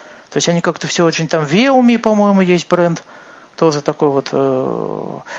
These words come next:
ну, скажем так, как Xiaomi, да, то есть тоже они, филиал, что ли. То есть это как так вот. У них там надо просто обязательно всё это проверять. Если мы покупаем на Алиэкспрессе эти чайники, то там надо очень внимательно всё это изучать.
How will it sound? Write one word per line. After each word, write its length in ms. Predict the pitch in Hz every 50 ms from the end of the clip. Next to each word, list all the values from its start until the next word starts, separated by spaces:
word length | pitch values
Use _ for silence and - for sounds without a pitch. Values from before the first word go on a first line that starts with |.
| - - -
ну, 100 | 220 214
скажем 260 | - - 175 156 156
так, 240 | - 170 160 - - - - - - -
как 160 | - - -
Xiaomi, 420 | - - 185 180 185 175 151 131
да, 140 | 123 135 143
то 100 | 139 139
есть 100 | 135 -
тоже 220 | - 156 139 131 139
они, 240 | 135 127 127 123 117 - - -
филиал, 400 | - - 220 208 196 147 131 117
что 160 | - - 127
ли. 80 | 120 120 - - - -
То 80 | -
есть 120 | - - -
это 80 | -
как 160 | - 208 - -
так 220 | - 143 135 -
вот. 140 | - - -
У 40 | 147
них 120 | 139 -
там 140 | - 156 151
надо 140 | 156 147 147
просто 340 | - - 175 175 - -
обязательно 340 | 151 151 151 170 156 - 143
всё 140 | 123 - 143
это 100 | 135 -
проверять. 360 | - 143 143 156 196 247 240 - - - - - - - - - - -
Если 160 | 156 - -
мы 80 | 165 156
покупаем 460 | - - - 147 147 175 165 156 143
на 60 | 139 147
Алиэкспрессе 600 | 143 147 139 - - - 190 233 240 - - 156
эти 120 | - -
чайники, 400 | 131 - 147 135 127 120 - 131
то 100 | - -
там 140 | - 156 165
надо 240 | 165 165 151 147 - - - - - - -
очень 320 | 202 208 202 - 170 156
внимательно 420 | 151 156 156 151 143 139 139 135
всё 160 | 123 - - -
это 160 | - - 135
изучать. 380 | 131 135 - - 127 127 -